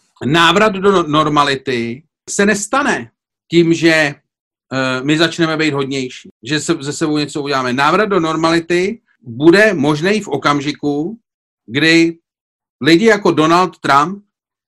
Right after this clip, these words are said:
a další, kteří rozdělují společnost, prostě odejdou ze svých funkcí, ať už tak, nebo tak.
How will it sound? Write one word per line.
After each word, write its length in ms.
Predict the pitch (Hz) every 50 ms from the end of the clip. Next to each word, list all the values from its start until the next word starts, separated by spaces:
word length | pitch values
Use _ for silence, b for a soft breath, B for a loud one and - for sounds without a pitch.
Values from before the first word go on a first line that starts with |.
| _
a 100 | 143 147
další, 480 | 139 175 185 214 214 208 - 202 185 -
kteří 260 | - 170 165 165 170
rozdělují 480 | 175 175 165 156 165 175 175 175 170 -
společnost, 680 | - _ 147 147 151 147 - - 170 180 190 - _ _ _ _ _ _
prostě 840 | 165 170 185 196 196 - - - 214 208 214 214 214 220 233 233 233 - _ _
odejdou 560 | - 151 165 170 226 240 240 240 247 262 240 208
ze 100 | 220 202
svých 300 | - 233 254 254 226 -
funkcí, 440 | 269 302 330 330 - 285 269 180
ať 220 | - - 180 175 185
už 180 | 185 170 -
tak, 340 | - - 185 214 208 - -
nebo 360 | 160 170 190 202 196 226 240
tak. 320 | 233 - 311 311 302 269